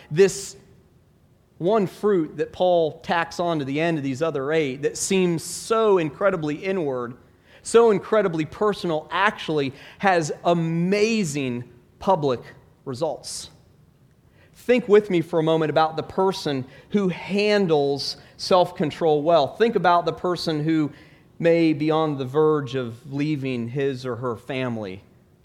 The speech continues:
to pursue another person. And they grab that passion and that desire and they take it under self-control. They capture that. Think about the person who is about ready to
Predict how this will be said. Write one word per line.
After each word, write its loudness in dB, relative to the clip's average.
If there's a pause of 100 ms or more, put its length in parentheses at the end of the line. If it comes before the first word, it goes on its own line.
(120)
to -10
pursue -6
another -6
person. -12 (920)
And 0
they 6
grab 0
that 2
passion 0
and -2
that -2
desire 2
and -4
they -2
take -4
it -2 (220)
under -2
self-control. -6 (440)
They 2
capture -4
that. -4
Think 0
about 4
the -4
person -2 (320)
who 4
is 0
about 2
ready 2
to -4